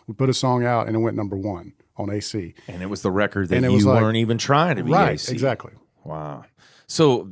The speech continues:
Speaker 2: that had to help inform you moving forward.
Speaker 1: Absolutely.
Speaker 2: So, wait, so you found that place,
Speaker 1: Yeah.
Speaker 2: regardless of the, the outside voices that were maybe putting pressure and going, "You have no idea how crucial this album is,"
Speaker 1: Yeah,
Speaker 2: or
Speaker 1: yeah.
Speaker 2: this one.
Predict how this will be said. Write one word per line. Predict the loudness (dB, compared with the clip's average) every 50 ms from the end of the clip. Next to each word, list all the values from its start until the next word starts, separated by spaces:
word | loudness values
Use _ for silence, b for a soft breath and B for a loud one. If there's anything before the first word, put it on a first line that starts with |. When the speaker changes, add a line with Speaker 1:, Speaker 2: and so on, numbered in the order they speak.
| -4
Speaker 2:
that | 2 2 4 4 4
had | 2 0 0 0 -2
to | -4
help | -2 0 0 0 0 -2 -6 -8
inform | -8 -8 -8 -8 -6 -4 -4 -2 -2 -4
you | -4 -4 -4
moving | -4 -4 -6 -6 -6 -10 -12
forward. | -10 -6 -6 -4 -4 -2 -4 -4 -6 -6 -8 -8
Speaker 1:
Absolutely. | -8 -8 -8 -8 -8 -8 -10 -10 -6
Speaker 2:
So, | -4 -2
wait, | 0 0 -2 -4
so | -6 -6 -6
you | -4 -2 -2
found | -4 -2 -2 -2 -2 -2 -2 -4
that | -6 -8 -10 -12 -12
place, | -10 -8 -8 -8 -8 -10 -6 -2
Speaker 1:
Yeah. | -2
Speaker 2:
regardless | 0 2 4 4 4 4 2 0 -2
of | -2
the, | -2 0 -2 -2 B B B B B B B 2
the | 4 4
outside | 4 4 2 0 -2 -2 -2 0
voices | 2 4 4 4 4 2 -2 -4 -2
that | -2 -4 -4
were | -4 -4
maybe | -4 -2 -2 -2 -2 -2 -2 -2 -2 -4 -6 b b b b b b b b _
putting | -2 0 0 0 -2
pressure | -2 -2 -2 -2 -2 -4
and | -6 -4
going, | -4 -4 -4
"You | -2 -2 -2
have | -2 -2 -2
no | -4 -4
idea | -4 -4 -4 -4 -4
how | -4 -6
crucial | -6 -6 -6 -6 -6 -6 -6 -8 -6
this | -6 -6 -6 -6
album | -8 -8 -8 -8 -10 -10 -8
is," | -8 -8 -8 -8
Speaker 1:
Yeah, | -8
Speaker 2:
or |
Speaker 1:
yeah. | -8 -6
Speaker 2:
this | -6 -6 -6 -6
one. | -8 -8 -8